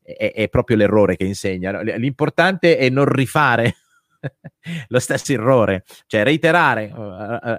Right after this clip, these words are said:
eh, ripercorrere, rifare n volte lo stesso errori. Quindi apro il salone e non mi occupo del magazzino, quindi anno uno, anno due, anno tre, anno quattro, anno cinque, anno sei, anno,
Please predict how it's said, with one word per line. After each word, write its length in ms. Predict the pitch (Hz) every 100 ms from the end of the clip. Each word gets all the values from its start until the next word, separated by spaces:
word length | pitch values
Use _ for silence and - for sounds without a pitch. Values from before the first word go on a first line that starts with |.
| 117
eh, 40 |
ripercorrere, 800 | 120 165 156 - 180 160 127 117
rifare 680 | 156 - 175 139 113 101 120
n 100 | 131
volte 280 | 151 139 123
lo 60 | 123
stesso 240 | 131 -
errori. 460 | 135 135 113 131 143
Quindi 380 | 120 107 87 - _ - _
apro 240 | - 135 151
il 60 |
salone 560 | - 139 143 107 92 82 _
e 120 | 123
non 160 | 127 156
mi 100 | 151
occupo 380 | 165 - 104 107
del 100 | 104
magazzino, 580 | 107 104 95 107 92
quindi 240 | 95 104 107
anno 220 | 120 117
uno, 160 | 117 110
anno 180 | 110
due, 220 | 110 110 107
anno 160 | 107
tre, 180 | - 107
anno 160 | 107 110
quattro, 300 | 110 104 110
anno 140 | 104
cinque, 260 | 110 104 110
anno 100 | 110
sei, 160 | 113
anno, 120 | 104